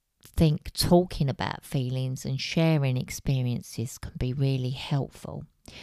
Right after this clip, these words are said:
So what I'll be doing is posting the link to this podcast to my Instagram, Facebook, and Twitter accounts. And if any of you listening would like to add any comments,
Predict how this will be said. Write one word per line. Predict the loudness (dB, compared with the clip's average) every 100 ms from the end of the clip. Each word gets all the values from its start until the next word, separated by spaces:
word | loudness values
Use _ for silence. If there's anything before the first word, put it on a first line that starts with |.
| -20 -20 -8
So | 2 2
what | 4 2
I'll | 2 2
be | -2
doing | -2 0 0 0 -2 -4 -6
is | -4 -6 -4
posting | -2 4 4 4 0 0 0 0 -4 -10 _ _ _ -2
the | 0
link | 2 -2
to | -6 -8
this | -8 -4
podcast | -4 -4 -4 -6 -4 -2 -4 -6
to | -2
my | 0 2
Instagram, | 2 0 -4 -2 2 2 0
Facebook, | -2 -2 -2 -4 -2 -2 -2 _ -20 -10
and | -4 -4 -4
Twitter | -4 -4 -2 -2
accounts. | -4 -6 -6 -6 -6 -12 -16 -18 -18 -18 -18 -20 0
And | 4
if | 4 2 2
any | 4 4
of | 2
you | 0
listening | 2 0 2 0 2
would | 0 0
like | -2 -4
to | -8 -4
add | 0 2 2
any | 2 0
comments, | 0 2 4 2 0 -6 -16